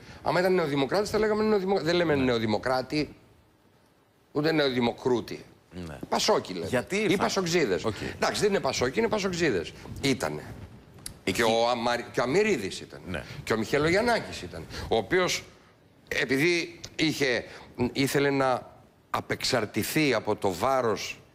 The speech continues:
Speaker 1: να μην πω της Πασοκύλας πάλι και μου
Speaker 2: Ναι.
Speaker 1: πεις ότι είναι απαξιωτικό,
Speaker 2: Εγώ.
Speaker 1: του πασοκισμού, ας πούμε,
Speaker 2: Ναι.
Speaker 1: και ήθελε να είναι λίγο πιο επαναστάτης και ήταν και πιο, ε, μ, αυθόρμητος και, μ, ξέρεις, ζωηρός και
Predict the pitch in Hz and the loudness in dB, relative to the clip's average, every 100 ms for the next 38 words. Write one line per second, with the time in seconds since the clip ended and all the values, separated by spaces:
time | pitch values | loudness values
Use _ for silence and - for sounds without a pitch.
0 | - - - - - - - - - 107 | -20 -20 -20 -20 -20 -20 -20 -20 -4 0
1 | 107 117 110 107 - - 90 98 - 107 | 2 0 2 0 0 -4 -2 -2 0 0
2 | 92 87 - 98 92 90 92 87 98 98 | 2 0 0 0 -2 -2 0 2 2 2
3 | 87 92 82 92 87 78 76 - 85 123 | 2 0 0 0 0 0 -2 -2 -2 0
4 | 160 147 76 69 - - 120 113 110 90 | 2 2 0 -4 -6 -4 -2 0 -2 0
5 | 110 104 123 123 98 82 - 104 98 151 | 0 2 4 4 2 0 -4 -2 0 0
6 | 185 - - 73 85 113 - 131 131 127 | -2 -8 -16 -8 -4 -4 -2 0 2 0
7 | 113 117 117 117 117 113 98 117 101 101 | 0 0 2 4 2 0 2 -2 0 0
8 | 95 - 117 98 - 127 131 135 117 107 | 0 2 0 0 -2 0 2 0 0 -4
9 | - 127 120 113 - - - - 123 117 | 0 2 2 0 -2 -12 -8 0 2 2
10 | 113 127 120 117 - 113 117 113 101 110 | 2 2 2 2 2 2 2 0 2 2
11 | 104 - 107 104 98 101 90 - 113 104 | 2 -2 0 0 0 -2 -4 -2 0 2
12 | 117 113 104 107 104 104 104 | 4 4 4 0 0 2 2